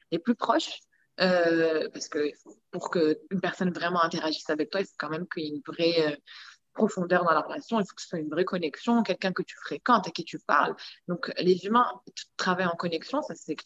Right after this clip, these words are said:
ça c'est clair, mais pour d-, identifier une connexion, c'est pas, il faut pas non plus aller chercher très, très loin. C'est souvent des personnes,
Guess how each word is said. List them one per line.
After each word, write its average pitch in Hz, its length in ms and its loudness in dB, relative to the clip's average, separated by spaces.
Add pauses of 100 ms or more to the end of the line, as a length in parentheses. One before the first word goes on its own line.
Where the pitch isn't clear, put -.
ça - 140 -10
c'est - 120 -6
clair, 233 260 -2 (320)
mais 247 400 4 (120)
pour 175 280 0 (120)
d-, 180 200 0
identifier 190 540 2
une 190 60 2
connexion, 185 500 -2 (320)
c'est - 460 -4
pas, 233 340 6
il 208 80 4
faut - 160 -8
pas 220 240 4
non 220 140 0
plus 226 100 0
aller 202 80 2
chercher - 320 0
très, - 180 -8
très - 160 -8
loin. 202 240 -8
C'est - 140 -10
souvent 208 300 -2
des 190 100 0
personnes, 226 420 -2